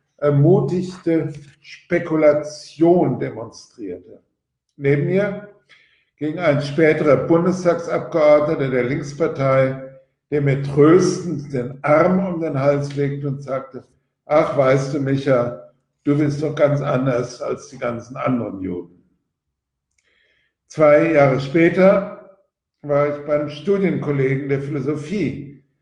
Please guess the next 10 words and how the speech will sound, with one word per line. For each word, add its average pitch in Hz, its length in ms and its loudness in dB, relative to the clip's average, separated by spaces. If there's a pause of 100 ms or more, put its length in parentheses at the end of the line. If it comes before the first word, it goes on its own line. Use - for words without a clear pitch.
(380)
mit 143 140 -8
einigen 156 340 0
anderen 175 580 0
Kommilitonen 151 760 0
in 151 80 0
einer 147 200 4
bayerischen 139 560 0
Kleinstadt 139 720 -6
zu - 160 -18
Gast. - 580 -14